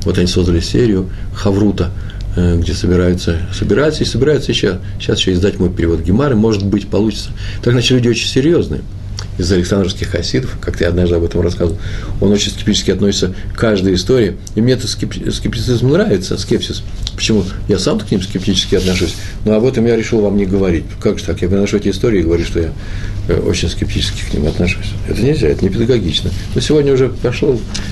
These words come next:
непедагогический момент, да? Э, вта-, следующая история, к которой я скептически отношусь, конечно, Раби Эзра Атья, сефардский раввин, очень известный,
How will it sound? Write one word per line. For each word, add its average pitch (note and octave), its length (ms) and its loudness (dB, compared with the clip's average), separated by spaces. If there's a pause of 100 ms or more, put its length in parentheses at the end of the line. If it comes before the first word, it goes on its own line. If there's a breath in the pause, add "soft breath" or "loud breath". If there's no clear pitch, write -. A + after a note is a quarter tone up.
(100)
непедагогический A2 840 2
момент, G#2+ 640 4
да? F#2+ 220 0 (840 loud breath)
Э, G2 80 2
вта-, G#2+ 240 -2
следующая D3 360 2
история, C3 340 2
к F#2+ 60 -4
которой A#2+ 200 2
я B2 60 2
скептически - 460 -2
отношусь, A#2+ 340 0
конечно, F#2+ 460 0
Раби A2 300 2
Эзра G#2+ 460 2
Атья, G2 540 -2 (580)
сефардский G2+ 460 0
раввин, E2 260 2
очень A#2+ 220 0
известный, G2+ 380 2